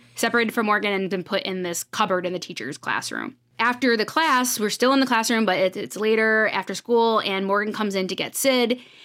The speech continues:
And the teacher expresses some concern for him, asking if everything's okay at school and at home,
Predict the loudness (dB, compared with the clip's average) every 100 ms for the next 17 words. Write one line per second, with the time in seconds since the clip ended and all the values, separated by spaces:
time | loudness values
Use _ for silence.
0 | -4 0 2 2 2 2 0 0 0 0
1 | 0 -2 0 -2 -2 -2 -2 -2 -4 -8
2 | -6 -4 -2 0 0 -2 -4 -6 -4 -6
3 | -6 0 2 2 0 -2 2 4 4 2